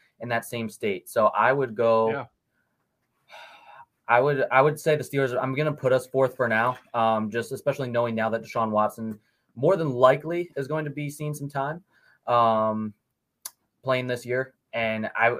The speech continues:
Speaker 1: I would probably put, sorry, I got distracted for a second. Um, I,
Speaker 2: Yep.
Speaker 1: um, I would, I would put Baltimore third, Cleveland two, knowing that Watson is out for some time, and then I would put Cincinnati one with a healthy Joe Burrow.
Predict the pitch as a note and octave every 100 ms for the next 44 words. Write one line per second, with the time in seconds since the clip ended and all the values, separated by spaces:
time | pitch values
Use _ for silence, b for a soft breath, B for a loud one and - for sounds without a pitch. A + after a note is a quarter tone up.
0 | - A#2 A#2 B2+ B2+ A#2+ - A2+ A2+ -
1 | A2 G2 G#2 G#2 - G2 G2 F#2+ F#2+ G2
2 | F#2 F#2+ _ b b b A2+ G#2+ G#2 G#2
3 | A2 G#2 G2+ C#3+ _ _ _ _ - A#2+
4 | A2 G2+ G2 F#2+ _ _ _ _ - B2
5 | C#3 A2 - - - A#2 D3 D3 - C3+
6 | C3 - _ _ _ _ _ - B2+ C3+
7 | C#3 C#3 C#3 A#2+ A#2 A2+ A2 _ _ _
8 | _ _ _ _ _ _ _ _ _ _
9 | _ _ _ _ _ _ _ _ _ -
10 | - C#3 D3+ D3+ D#3+ D3+ D3 - - D3+
11 | D3 D3 D3 D3+ D3 _ _ _ _ _
12 | - B2+ C3+ C#3 C3 C3 B2+ B2 A#2+ A#2
13 | A#2+ A#2 B2 B2 A#2+ A2+ A#2+ B2+ B2 C3+
14 | D3 C#3 C3+ B2 B2 A#2+ G#2+ A2 A2+ G#2+
15 | G#2 A2 A#2 A2 G#2+ G#2 A2 G#2+ G#2+ G#2+